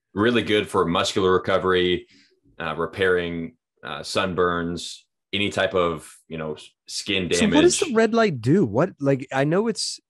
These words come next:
Speaker 2: based on the wavelength of the actual red light because of the s-, like, the spectrum, it, it helps somehow. Is it because it's so, it, the wave itself is fast that it can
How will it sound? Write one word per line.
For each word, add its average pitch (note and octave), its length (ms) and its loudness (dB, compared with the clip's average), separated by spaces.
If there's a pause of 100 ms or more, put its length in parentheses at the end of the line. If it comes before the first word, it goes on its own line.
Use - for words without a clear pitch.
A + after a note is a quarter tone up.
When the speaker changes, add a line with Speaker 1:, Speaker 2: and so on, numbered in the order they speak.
(500)
Speaker 2:
based E3 240 -4
on F3+ 100 2
the C3 80 2
wavelength A2 760 -2
of G2 160 -8
the A2 100 0
actual A#2+ 420 -6
red A2+ 300 -4
light G#2 460 -6
because G#2+ 280 -6
of G#2 80 -10
the G2 40 -10
s-, - 260 -10
like, G#2 180 -4
the G#2 80 -10
spectrum, G#2+ 600 -6
it, G2+ 160 -10
it G#2 100 -10
helps C#3 480 -2
somehow. F#2+ 540 -8 (320)
Is C3 160 2
it E3+ 100 4
because E3+ 400 0
it's - 180 -2
so, D3+ 480 2
it, C3 160 -2
the B2 220 -2
wave A#2+ 320 0
itself C3 400 -4
is A2+ 140 -10
fast B2 480 -8
that A#2+ 80 -2
it A2+ 100 -8
can G#2 300 -10